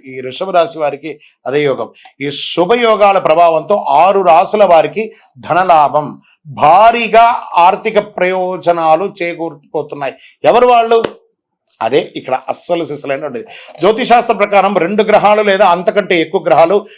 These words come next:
ఒకటే రాశిలో కలయిక జరిపినప్పుడు కొన్ని శుభయోగాలు, అశుభయోగాలు కూడా ఏర్పడుతుంటాయి. ఈ నేపథ్యంలో జూలై ఇరవై తొమ్మిది, ముప్పై, ముప్పై ఒకటి వృషభ రాశిలో గురుడు,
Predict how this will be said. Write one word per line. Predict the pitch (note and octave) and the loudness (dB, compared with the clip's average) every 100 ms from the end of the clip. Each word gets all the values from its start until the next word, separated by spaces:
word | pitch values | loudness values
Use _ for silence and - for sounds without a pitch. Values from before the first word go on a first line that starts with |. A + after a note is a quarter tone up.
| _ B2+ | _ -6
ఒకటే | D3 G3+ A3 A3 A3 | -2 0 2 2 2
రాశిలో | G3+ F3+ F3 E3+ E3+ E3 E3 - | 4 4 2 0 2 2 -2 -4
కలయిక | C3+ E3 E3+ D3 | -2 0 -2 -6
జరిపినప్పుడు | A2+ B2 C#3 D3 C#3 E3 A3 - _ _ | -4 -4 -4 -8 -6 -6 -6 -8 _ _
కొన్ని | C3+ C#3 | -8 -8
శుభయోగాలు, | B2+ - - D#3+ G#3+ F#3 F3 E3 D#3+ A3 A3 _ - | -10 -12 -6 -2 0 0 2 2 2 0 -4 _ -2
అశుభయోగాలు | G#3 A3+ B3 A#3+ G#3 F#3 E3+ | -2 0 -2 0 2 2 0
కూడా | E3 G3 | 0 -2
ఏర్పడుతుంటాయి. | D3+ C#3 C3 C3+ A#2+ A2 _ - _ D3 | -2 -4 -6 -6 -8 -10 _ -20 _ -4
ఈ | F3 | 0
నేపథ్యంలో | F3 G#3 A3 G3+ G#3 G#3 A3+ A#3 - _ | 0 0 0 0 2 2 0 -2 -12 _
జూలై | B2+ F3+ B3 B3 | -2 2 2 2
ఇరవై | G#3 A3+ | 2 0
తొమ్మిది, | A3 G#3+ G#3 G#3+ | 0 0 0 -2
ముప్పై, | F#3+ F#3 G#3+ | -2 -2 0
ముప్పై | F#3 F#3 G#3 | 0 0 0
ఒకటి | F#3+ F3 F3+ G3 | 0 -2 -4 -4
వృషభ | E3+ G3+ G3 | -4 -2 2
రాశిలో | F3 E3+ F#3 | 2 0 -8
గురుడు, | D3 A#2+ F3+ G3+ G#3 G#3+ | -10 -4 -2 0 -2 -4